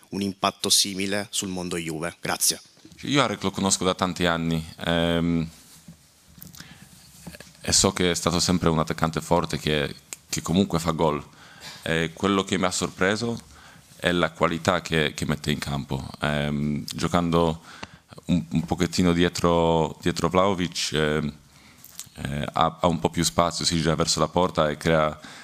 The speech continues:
Speaker 2: crea tante situazioni, ehm, offensive. Quindi, eh,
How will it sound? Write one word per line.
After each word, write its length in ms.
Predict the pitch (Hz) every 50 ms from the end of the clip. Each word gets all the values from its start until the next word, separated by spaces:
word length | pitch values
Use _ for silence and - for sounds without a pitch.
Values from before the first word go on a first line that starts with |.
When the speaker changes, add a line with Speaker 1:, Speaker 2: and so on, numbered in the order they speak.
| - - -
Speaker 2:
crea 220 | - - - 82 82
tante 300 | 82 82 85 80 82 76
situazioni, 760 | - - 78 73 - - 85 78 78 78 78 76 73 76 76 - - - -
ehm, 600 | 76 76 73 71 73 73 73 73 71 69 69 - - - - - -
offensive. 520 | - - 80 78 80 - - 78 73 73
Quindi, 380 | - - 85 85 80 80 76 78 - - - - - - - - - _ - - - - -
eh, 840 | 82 82 80 80 80 78 78 76 78 78 76 76 73 78 - -